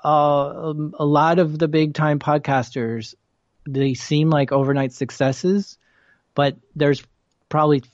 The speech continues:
five or ten years of hard work that went into that before they got to that point. Maybe they were already on the radio or doing some other podcast or, or stand-up comics in, in, in s-, nightclubs or something that already got them to the point where they feel good at what they're doing.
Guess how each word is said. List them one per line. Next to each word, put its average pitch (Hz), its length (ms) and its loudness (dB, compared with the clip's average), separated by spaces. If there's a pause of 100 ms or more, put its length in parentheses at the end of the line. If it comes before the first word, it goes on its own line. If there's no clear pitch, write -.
(160)
five 147 320 -2
or 151 60 -2
ten 151 240 -4
years 135 300 -2
of 120 80 -4
hard 139 300 0
work 127 240 -2
that 113 140 0
went 123 180 -2
into 127 160 0
that 120 180 -2
before 123 320 -2
they 120 80 0
got 107 200 -2
to - 80 -10
that 98 180 -6
point. 101 260 -6
Maybe 117 200 2
they 123 120 4
were 123 140 4
already 135 400 4
on 127 100 4
the 120 80 2
radio 107 340 -2
or 110 120 -2
doing 131 320 2
some 135 200 2
other 117 200 2
podcast 110 640 -2 (320)
or, 135 280 4
or 131 220 2
stand-up 151 440 0
comics 139 500 -2
in, 131 160 -4
in, 123 400 -4
in 123 160 -2
s-, 117 200 -8 (120)
nightclubs 123 640 2 (300)
or 139 120 0
something 180 480 2
that 147 120 2
already 139 360 2
got 131 280 -2
them 131 200 -4
to 131 100 -8
the 123 80 -6
point 131 300 -6
where 120 180 -4
they 127 240 0
feel 151 720 4 (360)
good 139 240 4
at 127 140 0
what 110 200 -8
they're 110 100 -8
doing. 104 460 -8